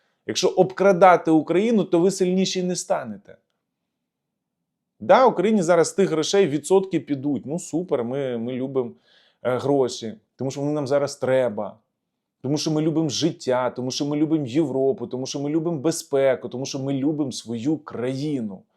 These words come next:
Тому відсотки. Але ви кажете, що ви хочете все тіло боргу. А чому ви в Україну їх направити не можете?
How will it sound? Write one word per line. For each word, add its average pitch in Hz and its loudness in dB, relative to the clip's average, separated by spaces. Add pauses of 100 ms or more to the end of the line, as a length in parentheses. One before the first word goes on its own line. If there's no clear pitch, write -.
(380)
Тому 160 0
відсотки. 139 0
Але 117 0
ви 139 2 (320)
кажете, 113 0
що 113 -8
ви 117 -4
хочете 113 -4
все 117 -6
тіло 208 0
боргу. 117 -4 (1900)
А 117 -8
чому 131 -6
ви 123 -4
в 107 -4
Україну 110 -6
їх 101 -10
направити 101 -12
не 98 -12
можете? 90 -16